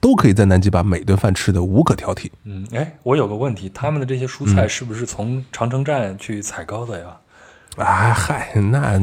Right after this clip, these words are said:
Speaker 1: 别提了，长城站自己的都不够用呢。
Speaker 2: <laughs>
Speaker 1: 我们，而且他们距离长城站特别远，咱们说的是毛德皇后地，它是在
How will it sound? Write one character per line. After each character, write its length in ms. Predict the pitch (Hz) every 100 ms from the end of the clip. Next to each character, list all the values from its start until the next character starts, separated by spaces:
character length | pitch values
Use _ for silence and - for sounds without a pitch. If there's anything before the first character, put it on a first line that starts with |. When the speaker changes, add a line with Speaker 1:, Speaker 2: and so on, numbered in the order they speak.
| 95
Speaker 1:
别 100 | 117
提 200 | - 107
了， 80 |
长 160 | 104 113
城 100 | 131
站 160 | 135 123
自 140 | 135
己 100 | 104
的 140 | 90
都 40 | 113
不 140 | 110
够 140 | 107 110
用 180 | 104
呢。 160 | 92 90
Speaker 2:
<laughs> 0 |
Speaker 1:
我 220 | 92 92
们， 560 | 92 120 135 135 139 269 - 269 247 - -
而 120 | - 208
且 120 | 110
他 160 | -
们 100 | 190
距 140 | 190 143
离 100 | 156
长 180 | - 127
城 120 | 143
站 180 | 139 131
特 160 | 135
别 100 | 104
远， 220 | 98 71
咱 100 | 92
们 80 | 113
说 240 | 143 143 131
的 120 | 113
是 160 | -
毛 200 | 101 101
德 160 | 131 120
皇 300 | 117 127 104
后 220 | - 120
地， 280 | 110 143 127 - -
它 300 | - 131 131
是 240 | 127 131 113
在 880 | - 120 107 98 92 92 92 87